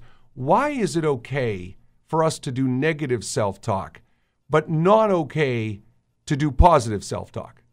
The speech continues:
right? 'Cause that's, that feels corny. It feels like Doctor Phil and Oprah and, like, wh-, why are we doing the positive self-talk? And I wanna give you two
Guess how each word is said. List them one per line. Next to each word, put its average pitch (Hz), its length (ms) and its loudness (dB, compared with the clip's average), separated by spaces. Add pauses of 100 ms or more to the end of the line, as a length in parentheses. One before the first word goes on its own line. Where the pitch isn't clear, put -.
(500)
right? 139 220 0
'Cause 151 140 0
that's, 185 240 4
that 180 180 2
feels 208 220 2
corny. 127 540 0
It - 100 -16
feels 127 280 -6
like 101 240 -12
Doctor 131 320 -6
Phil 120 460 -4
and 98 120 -6
Oprah 120 480 0
and, 107 80 -4
like, 104 120 -6
wh-, 123 180 -4
why 185 180 6
are 175 60 2
we 151 100 0
doing 139 280 -2
the 113 80 -2
positive 120 480 0
self-talk? 92 540 -8 (760)
And 170 100 4
I 202 40 6
wanna 277 180 0
give 208 200 -6
you 156 120 -4
two 180 480 -6